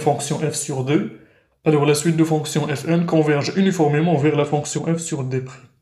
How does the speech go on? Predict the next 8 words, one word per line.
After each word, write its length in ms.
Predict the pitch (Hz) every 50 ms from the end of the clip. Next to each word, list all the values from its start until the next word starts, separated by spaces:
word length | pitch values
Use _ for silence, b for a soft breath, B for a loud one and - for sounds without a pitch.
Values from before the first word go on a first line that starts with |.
| _ _ _ _ _ _ _ _ _ _ _ _ _ -
يعني 240 | 135 135 135 135 147
إلا 200 | 156 156 147 147
عندك 200 | 151 - - 147
لا 80 | 147
كونفيرجونس 640 | 139 143 147 143 135 139 135 131 131 139 139 135 -
يونيفورم 480 | - 160 147 139 - - 139 131 131 120
في 100 | - 151
دي، 200 | 139 139 170